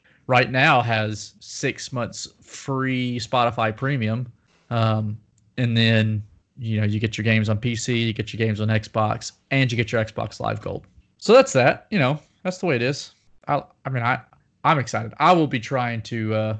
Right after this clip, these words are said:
play it some more. I'm gonna, I need to update it. I have it. I just haven't updated it here recently. And I'm gonna update it and probably try to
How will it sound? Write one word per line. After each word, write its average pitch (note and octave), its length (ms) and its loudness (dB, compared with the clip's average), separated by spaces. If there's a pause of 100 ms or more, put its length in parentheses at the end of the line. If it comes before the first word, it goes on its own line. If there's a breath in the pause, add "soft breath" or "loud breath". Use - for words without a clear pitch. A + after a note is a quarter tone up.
(200)
play A#2 280 2
it A2 120 -2
some A#2 200 -6
more. G#2+ 400 -2
I'm C3 140 2
gonna, C#3 340 0
I C3+ 60 0
need D#3 160 -2
to - 40 -6
update A2 340 -6
it. G#2 80 -6
I A#2 60 -2
have A#2 320 -2
it. G#2 120 -6
I A2 60 -4
just A2+ 140 -6
haven't A2+ 220 -6
updated G#2+ 360 -6
it G#2+ 80 -6
here G#2+ 140 -4
recently. G#2 420 -4 (460)
And A#2 100 -2
I'm A2+ 80 0
gonna A2 220 2
update G#2+ 260 0
it A2 140 -2
and G#2 320 -2 (360)
probably A2 200 -6
try G#2+ 140 -6
to A2 100 -4